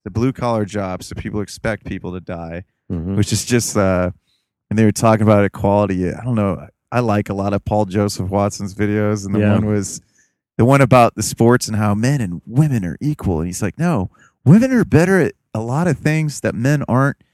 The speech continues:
Speaker 1: and they should be happy of, like, not dying in the workplace <laughs> and all this stuff."
Speaker 2: Yeah.
Speaker 1: And, uh, but anyways, uh, y-, you know, it's just not, the last job my dad was on, it,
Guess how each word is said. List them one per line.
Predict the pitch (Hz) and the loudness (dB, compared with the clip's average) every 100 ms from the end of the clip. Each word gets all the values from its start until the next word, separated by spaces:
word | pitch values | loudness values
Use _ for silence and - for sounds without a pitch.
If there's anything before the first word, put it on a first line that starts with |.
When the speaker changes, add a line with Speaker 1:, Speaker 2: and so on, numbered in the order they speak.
| _ - | _ -4
Speaker 1:
and | 113 | 0
they | 131 | 0
should | - | 0
be | 95 90 | -4 -2
happy | 98 120 127 95 | 2 2 2 0
of, | 87 82 90 | 0 -2 -2
like, | 92 - - _ _ | -2 -4 -14 _ _
not | 113 175 196 - 110 | 2 4 4 2 2
dying | 143 165 143 117 | 4 6 4 4
in | 113 107 | 0 2
the | |
workplace | 107 143 - - 104 110 123 - | 2 2 0 -6 -4 -2 -2 0
<laughs> | |
and | 147 | 2
all | 139 - | 2 2
this | 123 - | 0 -2
stuff." | - 113 117 113 - - | -4 0 0 0 -4 -10
Speaker 2:
Yeah. | 95 90 80 - _ - | -8 -8 -12 -20 _ 0
Speaker 1:
And, | 147 | 4
uh, | 151 147 160 170 | 6 8 6 6
but | 156 | 4
anyways, | 190 202 165 117 104 104 | 4 4 4 4 2 -2
uh, | 110 107 104 101 90 _ _ _ _ _ _ _ _ _ _ _ - | -2 0 0 -2 -6 _ _ _ _ _ _ _ _ _ _ _ -6
y-, | 156 - | -6 -6
you | 151 180 | -2 4
know, | 190 175 | 8 8
it's | 160 - | 6 2
just | 190 - | -6 -2
not, | 196 185 139 - - 214 - _ - | 0 0 -2 -8 -16 -20 -20 _ 0
the | 151 | 2
last | 147 165 190 - | 4 4 2 0
job | 170 165 | 4 4
my | 151 127 | 4 0
dad | 127 131 113 | 2 2 2
was | 101 | 0
on, | 117 123 92 85 - _ _ _ _ _ _ _ _ _ _ _ | 0 0 -2 -4 -10 _ _ _ _ _ _ _ _ _ _ _
it, | 113 120 | 0 0